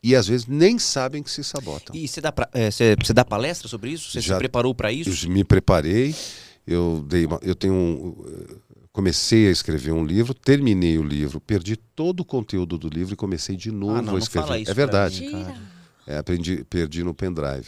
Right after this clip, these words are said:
Speaker 2: Como assim?
Speaker 1: É, no, no tran-, enviando o pendrive eu perdi boa parte do, do
Speaker 2: Você começou do zero o livro?
Speaker 1: Comecei de novo do zero o livro. Chama-se O Que Te Inspira.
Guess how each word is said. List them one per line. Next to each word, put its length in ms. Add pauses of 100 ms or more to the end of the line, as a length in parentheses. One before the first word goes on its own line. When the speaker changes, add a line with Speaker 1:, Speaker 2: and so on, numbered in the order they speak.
(120)
Speaker 2:
Como 240
assim? 540
Speaker 1:
É, 180
no, 160
no 240
tran-, 480 (240)
enviando 560
o 60
pendrive 680
eu 100
perdi 480
boa 180
parte 400
do, 340 (460)
do 240
Speaker 2:
Você 160
começou 400
do 140
zero 480
o 40
livro? 200
Speaker 1:
Comecei 360
de 120
novo 240
do 120
zero 340
o 60
livro. 460
Chama-se 380
O 40
Que 160
Te 140
Inspira. 600